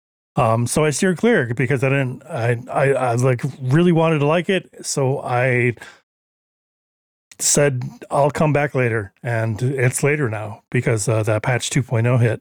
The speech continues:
and, um, they improved on a lot of stuff. Uh, th-, they added that, uh,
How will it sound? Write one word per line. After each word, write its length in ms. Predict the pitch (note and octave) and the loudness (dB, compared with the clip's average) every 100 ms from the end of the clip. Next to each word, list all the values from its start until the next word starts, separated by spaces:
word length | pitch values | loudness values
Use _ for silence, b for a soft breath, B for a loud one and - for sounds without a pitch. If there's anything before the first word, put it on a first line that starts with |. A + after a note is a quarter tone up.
| - C3 | -6 -4
and, 520 | A2+ G#2+ G#2+ G2 - B B B B _ | -2 -2 -6 -8 -12 B B B B _
um, 500 | G#2+ G#2 G#2 G2+ G#2 | 2 2 2 0 0
they 140 | A#2 | 0
improved 360 | A2+ E3 G#3 D#3 | 0 2 0 0
on 80 | A2 | 0
a 80 | A2 | 0
lot 140 | A2+ B2 | 0 0
of 60 | |
stuff. 420 | - C3+ - - - | 0 -2 -2 -8 -2
Uh, 520 | A2 G#2 G2+ G2+ G#2 B2+ | 0 2 2 0 -2 -2
th-, 240 | D#3+ A2+ G#2+ - | 0 2 0 0
they 160 | A2+ | 0
added 220 | A2+ A#2+ A2+ | 2 2 2
that, 220 | A#2 A#2 - | 0 -2 -4
uh, 520 | A2+ A2+ A2+ A2+ A#2 | 0 2 0 0 0